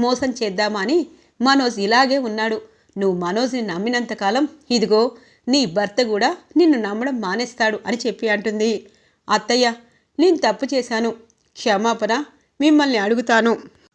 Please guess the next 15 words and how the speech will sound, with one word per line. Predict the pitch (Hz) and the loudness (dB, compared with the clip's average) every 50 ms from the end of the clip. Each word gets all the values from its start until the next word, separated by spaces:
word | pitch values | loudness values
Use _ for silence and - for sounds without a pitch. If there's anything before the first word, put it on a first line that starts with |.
| _ _ _ | _ _ _
ఆ | 294 294 269 - | -2 -2 -2 -2
పూలమ్ముకునే | - - 233 262 294 320 302 294 285 - - 240 240 226 | -4 -2 -2 0 2 2 2 2 0 0 0 -2 -2 0
దానికి | 208 220 208 214 202 190 269 311 311 277 - - _ - | 0 -2 -2 -2 -2 0 2 2 2 0 -4 -12 _ 0
నేను | 269 302 285 | 2 2 2
క్షమాపణ | 277 - - 220 196 208 240 240 233 233 | 2 0 -2 -2 -2 0 -2 -2 -4 -6
చెప్పను" | 233 - 233 196 - - 220 226 220 - - | -4 -4 -6 -6 -4 -4 -4 -4 -4 -4 -4
అనగానే, | 208 233 226 226 196 175 185 180 185 208 226 - - _ _ _ _ _ - | -4 -4 -2 -2 -2 -2 -2 -4 -4 -6 -8 -10 -18 _ _ _ _ _ 0
"అత్తయ్య, | 214 220 220 - 247 240 247 247 247 247 - _ _ _ _ _ - | 0 0 2 2 0 2 2 0 0 -4 -10 _ _ _ _ _ -2
మీ | 285 339 | 0 0
క్షమాపణ | 339 - - 233 226 262 285 277 - 285 277 | 0 0 0 0 0 0 -2 -2 -2 -4 -2
గురించి | 226 240 220 226 190 - 247 269 320 330 - _ _ _ _ - | -2 -2 -4 -4 -4 -4 -4 -4 -4 -6 -10 _ _ _ _ -2
నేను | 240 240 226 208 202 190 | 0 2 2 2 2 0
ఎదురు | 185 180 254 269 262 | 2 2 0 -2 -2
చుట్టం | - 254 - - 233 226 220 | -6 -8 -6 -4 -6 -4 -4
లేదు. | 214 214 214 226 | -4 -2 -2 -4